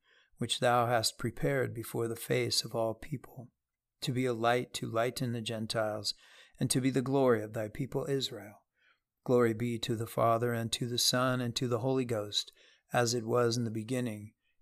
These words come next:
is now, and ever shall be, world without end.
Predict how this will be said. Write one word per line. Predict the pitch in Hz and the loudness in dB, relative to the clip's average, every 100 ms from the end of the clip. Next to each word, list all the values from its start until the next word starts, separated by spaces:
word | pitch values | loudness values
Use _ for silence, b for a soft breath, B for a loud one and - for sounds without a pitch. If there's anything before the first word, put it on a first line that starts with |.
| - | 2
is | 143 139 | 4 4
now, | 131 123 110 107 | 4 4 2 0
and | 110 117 | 0 0
ever | 113 113 | 0 0
shall | - 117 113 | 2 4 2
be, | 117 131 107 107 _ _ | 2 0 -2 -6 _ _
world | - 143 123 110 110 | 2 6 6 4 -4
without | 117 120 113 113 | -2 0 2 2
end. | 120 104 | -2 -4